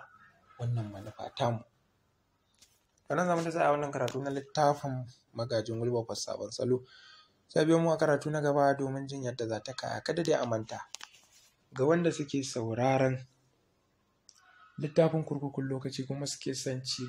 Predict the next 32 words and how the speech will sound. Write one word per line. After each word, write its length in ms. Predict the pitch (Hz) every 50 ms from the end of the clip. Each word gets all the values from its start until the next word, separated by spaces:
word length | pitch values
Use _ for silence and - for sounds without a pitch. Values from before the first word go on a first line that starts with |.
| 127
gaba 340 | 127 117 113 123 131 - - -
sama 280 | - - 143 139 135 131
da 100 | 135 -
inda 300 | 117 120 120 123 127 -
aka 220 | 123 123 - 123
tsaya 540 | 120 - - 127 120 117 117 117 113 113 110 - - _ _ _
a 100 | - 92
YouTube, 460 | 95 107 120 123 120 120 127 127 123 127 - _ _ _ _ _ _ _ _ _ _ _ _ _
za 100 | 127 139
su 120 | 143 - 147
iya 100 | 143 151
mun 180 | 151 151 147
magana 520 | 135 127 120 127 127 123 123 113 110 107 107 -
ta 60 | 120 110
WhatsApp 340 | 117 117 117 - 113 113 - - _
domin 380 | 123 117 120 113 117 123 131 131
samun 440 | 131 147 139 135 139 139 123 117 117
ci 200 | - - 123 120
gaban 340 | 120 113 104 117 113 110 104
na 80 | 101
siyarwa. 460 | - - - - 117 110 104 101 90 - - _ _ _ _ _ _ _ _ _ _ _ _ _ _ -
Daɗin 220 | 135 156 165 151
daɗawa 320 | 156 147 131 135 143 143
kuma 280 | - 147 151 151 147 143 143
ga 80 | 143 135
wanda 300 | 139 139 139 143 139 131
suke, 440 | 135 - 131 - - 135 127 117 - _ _ _ _ _ _ _ _ _ _ _ _ _ _ _ _
suka 260 | - - - - 165
saurari 540 | - 156 143 139 135 127 127 135 143 143 135 117 - - -
Magajin 640 | 139 143 143 147 139 127 120 120 135 135 135 135
Wilberforce 720 | 139 139 143 139 131 127 131 - 127 123 - - - - 127
na 80 | 120